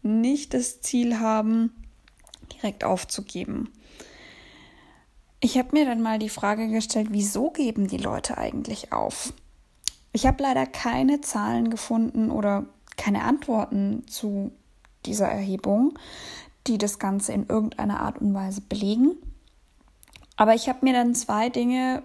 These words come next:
überlegt, die für mich ganz gut passen. Das eine ist Angst und das andere ist Anstand. Es hängt beides ein bisschen miteinander zusammen, aber die Angst ist, glaub ich, die, dass man dem Gegenüber auf die Nerven geht.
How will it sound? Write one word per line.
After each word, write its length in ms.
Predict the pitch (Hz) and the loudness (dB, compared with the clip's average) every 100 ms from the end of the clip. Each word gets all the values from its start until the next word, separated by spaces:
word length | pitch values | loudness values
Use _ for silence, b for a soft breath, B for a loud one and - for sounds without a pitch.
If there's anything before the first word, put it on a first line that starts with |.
| - | -6
überlegt, 560 | 220 220 240 - - | -2 0 -2 -4 -6
die 80 | 233 | -4
für 140 | - | 0
mich 200 | 220 226 | 0 0
ganz 240 | 226 214 - | -2 -2 -2
gut 160 | 214 | -8
passen. 300 | - 240 196 | -6 -2 0
Das 140 | 202 202 | 0 -2
eine 260 | - 220 | 0 0
ist 180 | - - - - | 0 -6 -8 -2
Angst 680 | 208 233 381 - - - - B B B B B _ | 2 2 2 0 -4 -8 -18 B B B B B _
und 140 | 233 233 | 2 4
das 100 | - | 4
andere 360 | 226 240 247 | 2 2 2
ist 280 | - 233 - | 0 -2 2
Anstand. 680 | 226 247 - - - - - - - - - - B B B B B B B B B _ _ _ _ _ _ _ _ _ _ - | 4 4 2 -4 -4 -4 -10 -14 -20 -20 -20 -20 B B B B B B B B B _ _ _ _ _ _ _ _ _ _ -2
Es 220 | 240 - | 0 4
hängt 280 | 262 320 - | 6 6 6
beides 400 | 247 240 285 294 | 4 6 4 2
ein 100 | 254 | 2
bisschen 340 | 269 262 277 | 2 2 4
miteinander 560 | 247 247 233 233 233 233 | 4 2 2 2 2 0
zusammen, 760 | - 214 208 208 202 247 285 285 | -2 0 2 4 4 4 2 0
aber 400 | 214 220 214 214 - | 0 2 2 2 0
die 240 | 220 - - | -2 -2 0
Angst 540 | 262 262 233 285 - | 4 6 6 4 2
ist, 200 | 226 - | -2 0
glaub 240 | 247 226 214 | 4 4 4
ich, 220 | 214 - | 0 -4
die, 260 | 226 262 285 | 0 0 2
dass 300 | 233 226 233 | 2 2 0
man 180 | 220 | 0
dem 180 | 220 220 | 0 0
Gegenüber 600 | 220 214 208 - 247 294 | 0 0 -2 -2 -2 0
auf 140 | - - | -2 -2
die 140 | 240 | 2
Nerven 480 | 220 196 202 - 240 | 2 2 0 0 0
geht. 420 | - - - - | 0 -8 -6 -6